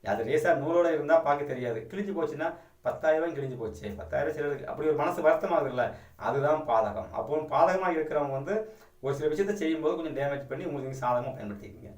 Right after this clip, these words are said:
சரிங்களா? யோகம் இல்லாம இருக்கும் அன்பர்கள், யோகமா இருக்கிறவங்க வந்து அப்படியே பயன்படுத்தலாம். யோகம் இல்லாம இருக்கிறவங்க வந்து அந்த பொருட்களை கொஞ்சம் தானம் கொடுத்து, சரிங்களா, இனிப்பு சார்ந்த பொருட்கள் தானம் கொடுத்து நீங்க இயக்கும்போது உங்களுக்கு வந்து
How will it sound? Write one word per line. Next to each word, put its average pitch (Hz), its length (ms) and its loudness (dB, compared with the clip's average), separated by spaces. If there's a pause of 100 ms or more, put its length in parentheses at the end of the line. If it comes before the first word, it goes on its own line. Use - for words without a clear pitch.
(120)
சரிங்களா? 117 340 -2 (440)
யோகம் 185 460 2
இல்லாம 165 420 6
இருக்கும் 147 440 -6
அன்பர்கள், 131 440 -2
யோகமா 170 340 2
இருக்கிறவங்க 151 520 2
வந்து 165 140 2
அப்படியே 156 240 0
பயன்படுத்தலாம். 139 420 -2
யோகம் 185 260 0
இல்லாம 170 300 -2
இருக்கிறவங்க 147 440 -2
வந்து 131 200 -4 (380)
அந்த 120 200 -4
பொருட்களை 220 540 6
கொஞ்சம் 180 300 -2
தானம் 160 260 2
கொடுத்து, 147 260 -2 (680)
சரிங்களா, 139 280 -2
இனிப்பு 160 220 -4
சார்ந்த 147 260 2
பொருட்கள் 143 280 -4
தானம் 131 200 -2
கொடுத்து 127 260 -8 (380)
நீங்க 127 220 -6
இயக்கும்போது 143 520 -4 (100)
உங்களுக்கு 151 400 -2
வந்து 131 240 -4